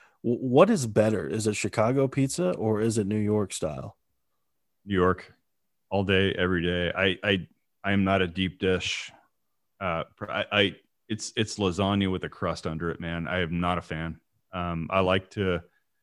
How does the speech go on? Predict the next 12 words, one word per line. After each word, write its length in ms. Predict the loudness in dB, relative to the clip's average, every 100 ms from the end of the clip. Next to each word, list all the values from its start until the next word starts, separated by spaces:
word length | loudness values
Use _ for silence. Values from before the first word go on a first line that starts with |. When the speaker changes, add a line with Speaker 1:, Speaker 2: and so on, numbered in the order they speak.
| _ _ -8
Speaker 2:
have 140 | 0
that 180 | 0 2
big 180 | 0 0
slice 400 | 2 4 4 2
and 140 | -2
fold 180 | -2 0
it 80 | -2
in 60 |
half. 420 | -4 -2 -4 -6 -16 _ _ -4
Speaker 1:
Oh, 140 | 2
yeah. 220 | 2
Speaker 2:
I, 40 | 2